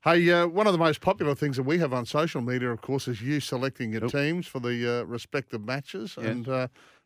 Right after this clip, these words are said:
Speaker 1: I see this, uh, K L Rahul, uh, in a little bit of danger. That the, the Indian top order has been under a bit of pressure. They're saying that this could be the time now, with the series done and dusted as far as India is concerned,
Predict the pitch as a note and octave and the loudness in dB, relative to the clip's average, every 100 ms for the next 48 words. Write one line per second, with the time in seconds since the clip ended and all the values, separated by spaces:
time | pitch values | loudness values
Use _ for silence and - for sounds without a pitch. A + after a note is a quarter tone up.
0 | - B2+ - E3+ A3+ A#3+ - G#3+ F#3 D3+ | -8 -8 -2 -2 -2 -6 -4 -4 -4 -2
1 | F#3 G#3 G3 F#3 E3+ F3+ A3 D3 - - | 2 4 2 2 2 4 2 0 -4 -2
2 | C#3 C3+ C3 - D3 D3 D#3 F3+ F#3 F3 | 2 4 2 0 0 2 2 0 0 0
3 | F3+ F#3+ F#3+ D3+ B2+ B2+ C#3+ C3+ C#3 D3+ | 2 2 2 0 0 -2 -2 -6 -4 -2
4 | F#3 G3+ G3+ - F#3 F3+ F3 D#3 C#3 C3 | 0 0 -4 -2 -2 0 2 4 2 0
5 | C#3+ C#3 E3+ F#3+ F3+ E3+ - D#3 C#3+ F3 | 0 2 2 2 0 -2 -2 -2 -2 -2
6 | C#3 A#2+ D3 C#3+ C#3 B2 E3 D#3 - F3+ | -2 0 0 2 0 2 0 0 -2 -2
7 | E3 F3 E3 D3+ E3 E3 D#3 D3 D#3 C#3 | 2 2 2 0 0 2 2 2 2 2
8 | D#3+ G#3+ _ _ _ C3 A2+ - - E3 | 0 -4 _ _ _ -6 -2 -2 4 4
9 | D3+ C3+ A#2 D#3 D3 B2 A#2+ D#3+ D3 B2+ | 4 2 0 2 4 2 2 0 0 -4
10 | A2+ - C3+ B2+ A2 D3+ F3 C#3+ A#2 G#2+ | -4 0 2 2 0 0 2 2 0 -2
11 | A2 G2 G#2+ A2 D3 | -6 -6 -4 -4 -4